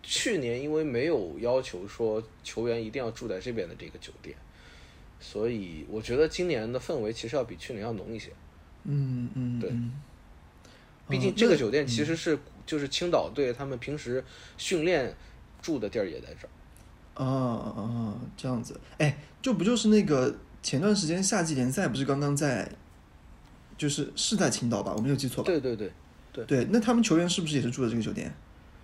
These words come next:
Speaker 1: 哦，这，这个我不太清楚。对，我那个时候正在忙，
Speaker 2: <laughs>
Speaker 1: 应该那个时候正在忙南区和，南区的比赛，就是C U B A南区的比赛，
Speaker 2: 啊。
Speaker 1: 所以没有关注这件事儿。对。
Speaker 2: 啊，明白，明白。OK，OK。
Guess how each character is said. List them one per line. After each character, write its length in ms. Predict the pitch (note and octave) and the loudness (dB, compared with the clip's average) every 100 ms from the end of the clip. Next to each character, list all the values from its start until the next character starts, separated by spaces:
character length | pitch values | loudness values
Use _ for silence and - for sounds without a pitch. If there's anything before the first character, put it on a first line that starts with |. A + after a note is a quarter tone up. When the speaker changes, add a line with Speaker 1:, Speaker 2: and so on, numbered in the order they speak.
| - - - - - - - | -20 -20 -20 -20 -20 -16 -10
Speaker 1:
哦， 100 | D#3 | -8
这， 100 | - D3 | -6 -6
这 120 | - | -4
个 80 | C#3 | -2
我 80 | G#2+ | -2
不 100 | A#2 | -2
太 100 | B2+ | -2
清 220 | A2+ G#2 | -2 -8
楚。 100 | - - - - - | -10 -18 -20 -20 -6
对， 100 | G#2+ | -4
我 280 | - E3 - | 2 6 10
那 140 | A3+ | 10
个 80 | - | 10
时 40 | C3+ | 8
候 80 | C3+ | 6
正 160 | - D#3 | 4 2
在 120 | C#3+ | 2
忙， 600 | B2 A2+ B2 C#3+ D3+ D#3 | 2 2 2 2 2 0
Speaker 2:
<laughs> 40 | D3 | -4
Speaker 1:
应 140 | D#3+ | -2
该 100 | E3 | 0
那 80 | E3 | 2
个 60 | |
时 80 | C#3+ | 0
候 40 | C#3+ | 0
正 140 | D3+ | -2
在 80 | B2+ | -2
忙 300 | A2 A#2+ B2 | -2 -4 -4
南 200 | A2+ - | -4 -6
区 460 | - - D#3+ D#3+ | -8 -6 -4 -2
和， 260 | D#3 - B2+ - - - - | -4 -2 -4 -4 -16 -20 -14
南 240 | A#2 A#2 D#3 | -6 -4 -4
区 160 | - | -2
的 80 | F3+ | -2
比 160 | A#2+ - | -2 -6
赛， 200 | - G2 - | -8 -8 -10
就 160 | - G#2+ | -12 -10
是 60 | |
C 100 | - | -6
U 80 | C#3 | -6
B 160 | C3+ C#3+ | -2 -2
A 40 | |
南 220 | B2+ B2+ | 0 -2
区 100 | C3+ | -2
的 100 | C#3+ | -4
比 120 | C3+ C3+ | -4 -6
赛， 80 | |
Speaker 2:
啊。 40 | G#2 | -8
Speaker 1:
所 100 | A2 | -8
以 40 | |
没 100 | G#2+ | -6
有 60 | A2 | -6
关 180 | C3 D#3 | -6 -6
注 100 | E3+ | -6
这 100 | G#2+ | -8
件 100 | F#2+ - | -12 -16
事 100 | - | -18
儿。 60 | |
对。 440 | - - - - B2 | -18 -20 -20 -8 -6
Speaker 2:
啊， 540 | A#2+ B2+ B2+ A#2+ A2 G2 C3+ - | -4 -4 -4 -4 -4 -6 -8 -6
明 240 | A2+ A#2 B2 | -4 -2 0
白， 240 | B2 A2+ | 0 0
明 240 | G#2+ G2+ | 0 0
白。 200 | G#2+ A2 A#2 B2+ | -2 -4 -6 -6
OK，OK。 680 | A2 A2 - G#2 G#2 - | -4 -4 -2 -4 -4 -6